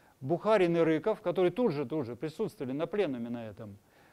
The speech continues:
с-, прямо планировали террор против Сталина. То есть обвиняемые сидели прямо тут, в этом, в этом пленуме, на нём присутствовали.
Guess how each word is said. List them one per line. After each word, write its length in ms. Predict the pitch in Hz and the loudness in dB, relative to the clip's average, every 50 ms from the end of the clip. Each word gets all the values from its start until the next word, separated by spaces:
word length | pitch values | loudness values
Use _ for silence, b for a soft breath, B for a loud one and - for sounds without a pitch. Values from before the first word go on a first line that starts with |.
| b b b | b b b
с-, 120 | - - - - | -20 -14 -6 0
прямо 360 | 175 202 226 240 233 240 233 | 4 4 4 6 4 2 2
планировали 680 | 233 208 196 190 185 190 214 220 214 208 208 208 202 | 2 4 4 4 4 4 4 6 6 6 6 4 4
террор 380 | 202 208 190 175 165 185 185 170 | 2 2 0 2 2 2 0 0
против 340 | - 170 165 - 160 151 - | -2 -4 -4 -4 -4 -8 -8
Сталина. 560 | - - 156 139 120 110 107 101 101 101 101 - - - - _ _ _ _ - | -6 -4 -2 -2 -2 -4 -8 -12 -16 -18 -20 -20 -20 -20 -20 _ _ _ _ -2
То 100 | 180 180 | 0 0
есть 140 | 175 180 185 | 0 0 0
обвиняемые 680 | 180 151 170 180 196 220 233 233 233 220 214 214 202 | -2 0 0 0 0 0 -2 -2 -2 0 0 -2 -2
сидели 400 | 208 - 202 180 208 214 196 196 | -2 -4 -4 0 2 2 2 2
прямо 380 | 160 - 202 202 196 190 185 180 | 0 0 0 0 0 0 -2 -4
тут, 340 | 185 - 180 139 104 - - | -2 -2 -2 -2 -2 -6 -10
в 140 | 135 135 | -8 -6
этом, 320 | 151 151 139 143 135 127 147 | -4 -4 -2 -4 -4 -4 -4
в 40 | 156 | -4
этом 260 | 151 143 151 147 127 | -4 -4 -4 -6 -4
пленуме, 420 | - 170 190 202 190 190 180 170 | -2 -2 -2 -2 -2 -4 -6 -6
на 140 | 156 147 139 | -6 -4 -4
нём 180 | 143 151 147 131 | -4 -4 -6 -4
присутствовали. 800 | 151 143 - - 147 127 - - - 120 113 113 107 110 104 | -6 -8 -8 -8 -12 -12 -12 -14 -16 -16 -14 -14 -14 -16 -16